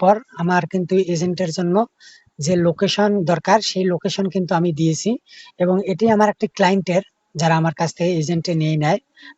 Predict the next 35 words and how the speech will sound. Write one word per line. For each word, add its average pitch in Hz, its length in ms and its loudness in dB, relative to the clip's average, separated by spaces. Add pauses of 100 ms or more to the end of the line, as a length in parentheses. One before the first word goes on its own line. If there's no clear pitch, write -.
মাস্টার 170 340 2
এজেন্ট 170 260 -4
এনে 160 180 0
নেয় 170 180 0
কন্ট্রাক্টে। 156 440 -2 (1040)
তো 175 80 2 (640)
তাদের 202 260 4
আমি 208 180 0
এনে 190 200 4
দিয়েছি। 185 260 0 (120)
এখানে 185 200 -2 (100)
দেখুন 151 240 -2 (240)
আপনারা 180 260 0
দেখতে 160 160 -4
পাচ্ছেন 180 200 -6 (320)
লোকেশন 180 420 0 (640)
আর 165 80 0 (120)
কোড 190 160 2 (100)
গুলো 196 120 4 (100)
দিয়েছি, 156 300 2
কিন্তু 170 160 0 (180)
এখানে 202 280 0
যখন 196 200 0
আমাকে 202 180 0 (520)
জমা 180 280 2
করতে - 200 -2 (100)
বলেছে 170 300 2 (580)
আমি 185 180 0
কিন্তু 190 160 0 (100)
একশো - 280 -4
ডলার 185 220 4 (340)
এখানে 190 280 -4
জমা 175 260 2
করে 190 200 2
দিয়েছি। 165 280 0